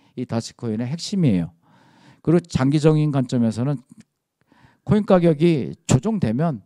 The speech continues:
완만하게 상승하던가 하는 것들인데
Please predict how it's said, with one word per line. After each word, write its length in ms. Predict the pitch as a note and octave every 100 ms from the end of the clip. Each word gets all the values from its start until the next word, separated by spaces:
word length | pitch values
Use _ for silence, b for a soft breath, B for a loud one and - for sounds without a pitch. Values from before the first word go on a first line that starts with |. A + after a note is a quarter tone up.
| _ b b b
완만하게 600 | A2 B2+ D3+ D#3+ D3+ D#3
상승하던가 880 | D3+ F3+ D3+ F3+ D#3+ C3 A#2+ C3+ C3
하는 340 | A2 F3 E3+
것들인데 560 | C3+ A2+ A2 G#2 A#2+